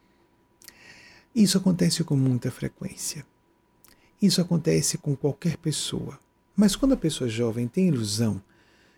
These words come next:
de uma certa imortalidade no corpo físico, é meramente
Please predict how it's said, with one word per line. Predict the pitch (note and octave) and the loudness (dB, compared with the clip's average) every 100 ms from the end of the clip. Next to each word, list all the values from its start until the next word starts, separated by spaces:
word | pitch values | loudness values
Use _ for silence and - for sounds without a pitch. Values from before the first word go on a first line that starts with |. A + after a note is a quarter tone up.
| - | -4
de | C#3+ | 2
uma | E3 E3+ | 4 4
certa | E3+ - D#3 - F#3 | 2 -2 -4 -4 2
imortalidade | F#3+ F#3+ F3+ - - E3+ D#3 B2 C#3+ C3+ A#2 | 6 6 4 -2 0 2 2 2 2 2 2
no | B2 | 0
corpo | A#2+ B2+ - | -2 -6 -6
físico, | B2 - A#2+ A2+ - F3 | -8 -2 -2 -2 -6 -4
é | E3 D#3 | 0 -2
meramente | D#3 C3+ E3+ F#3+ E3 B2+ C3 D3 - D3+ | 0 2 4 4 4 4 2 2 0 -4